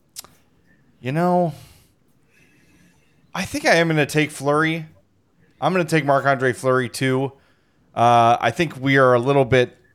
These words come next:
jaded because the last few years for him haven't been great, but there was a time where he was the best or arguably the best goalie in hockey. And Carolina,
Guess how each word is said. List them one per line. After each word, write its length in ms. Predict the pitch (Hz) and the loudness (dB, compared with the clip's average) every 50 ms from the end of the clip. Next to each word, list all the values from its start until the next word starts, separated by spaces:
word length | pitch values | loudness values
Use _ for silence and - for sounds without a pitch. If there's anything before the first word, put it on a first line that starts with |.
| _ _ _ 117 101 | _ _ _ _ _
jaded 460 | 90 101 117 120 123 120 127 123 110 | -4 0 2 2 4 4 2 0 0
because 380 | 117 110 - - 120 117 104 104 | -4 -6 -2 0 0 0 2 2
the 60 | 107 | 2
last 240 | 113 113 113 - - | 4 2 2 0 -4
few 180 | - 110 107 | -6 -6 -4
years 240 | 104 110 120 117 - | -2 -2 -2 -2 -2
for 160 | - 123 110 | -2 0 0
him 100 | 110 107 | 0 0
haven't 400 | 98 95 104 104 98 113 107 92 | 0 0 0 0 0 -2 -2 -2
been 160 | 107 101 101 95 | -4 -4 -4 -6
great, 300 | 92 101 104 107 104 104 | -6 -6 -4 -6 -4 -6
but 140 | 120 117 113 | -6 -6 -4
there 100 | 113 113 | -4 -2
was 200 | 113 123 117 110 | 0 -2 -2 -2
a 60 | 104 | -6
time 460 | - 113 107 104 104 104 104 101 95 - _ _ _ _ _ _ _ _ - | -6 -4 -2 -2 -2 -2 -4 -6 -10 -12 _ _ _ _ _ _ _ _ -6
where 160 | 120 110 107 | -4 -4 -4
he 200 | 92 110 110 110 | -4 -4 -4 -2
was 600 | 104 107 104 101 98 98 95 92 - - - - _ _ _ _ _ _ _ _ _ _ _ _ _ _ _ _ | 0 0 2 0 0 -2 -4 -8 -10 -12 -14 -18 _ _ _ _ _ _ _ _ _ _ _ _ _ _ _ _
the 140 | - 127 123 | 0 0 2
best 340 | 107 104 113 113 110 - - | 2 2 0 0 0 -2 -2
or 140 | 113 107 113 | -2 0 0
arguably 500 | 101 107 110 107 110 113 107 98 110 107 95 | 0 0 -2 -2 -2 -4 -4 -2 -4 -4 -4
the 60 | 101 | -2
best 240 | 92 113 107 101 - | 0 0 0 0 -2
goalie 280 | - 110 104 104 101 101 | -4 -2 -2 -2 -2 -4
in 80 | 95 | -4
hockey. 500 | 90 104 104 98 95 - 110 104 101 98 - _ _ _ _ _ _ _ _ _ _ | -4 -4 -4 -4 -6 -6 -8 -8 -8 -10 -12 _ _ _ _ _ _ _ _ _ _
And 380 | - 101 104 104 98 95 95 - | -8 -6 -6 -6 -6 -8 -10 -10
Carolina, 800 | - - 123 113 107 104 104 104 104 101 101 101 98 92 101 | -4 -2 0 0 0 0 -2 -2 -2 -2 -4 -6 -6 -8 -10